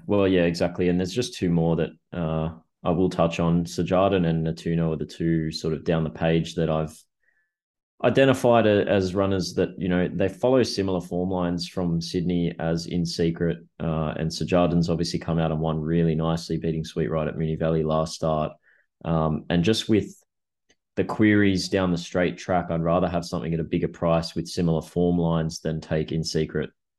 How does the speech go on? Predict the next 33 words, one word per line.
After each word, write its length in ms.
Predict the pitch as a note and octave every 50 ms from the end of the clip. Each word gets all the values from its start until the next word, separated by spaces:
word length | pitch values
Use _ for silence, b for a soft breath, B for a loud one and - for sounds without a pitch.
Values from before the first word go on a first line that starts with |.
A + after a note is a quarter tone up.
| _
at 160 | - D#2 - -
the 60 | E2
short 300 | - - - E2 - -
quote, 300 | - - E2+ D#2+ C#2 A1
not 220 | D#2+ D#2+ - -
knowing 240 | D#2 D#2+ D#2 D#2 D#2
whether 160 | D#2+ D#2+ D#2+
she'll 180 | - - E2 -
handle 240 | D#2+ D#2+ D#2 D2 D2+
the 80 | C#2+ D2
straight 300 | - - E2 D#2+ - -
track 240 | - D#2+ D#2+ -
or 60 | F2 E2+
not. 200 | F#2 G#2+ - -
That's 180 | F#2 G#2+ -
just 200 | - A#2 - -
the 60 | E2+
way 120 | E2 D#2 D2+
I 60 | D#2
looked 260 | D#2 E2 E2 E2+ -
at 120 | D#2+ D#2+ E2+
it. 140 | F2+ F2+ - - -
Um, 420 | - D2+ D#2 D2+ D2+ D2 C#2+ - - -
obviously, 400 | - E2+ E2 E2 - - F2 -
In 80 | E2 E2
Secret's 480 | - - E2+ E2 E2 - - - _ _ _
just 220 | - - - - -
better 200 | F2+ F2 E2 D#2+
than 380 | E2 E2 D#2 D#2 D2+ D#2 - b b b b b b - -
Sajardin 400 | - E2+ D#2 F2+ E2 E2+ E2 E2
and 100 | E2 D#2+
Natuno, 580 | D#2 D#2 - - E2 E2 E2 D#2+ D#2 D#2 D2+ D#2 - _ _ _ _ _ -
uh, 300 | - D#2 D2+ D2+ C#2+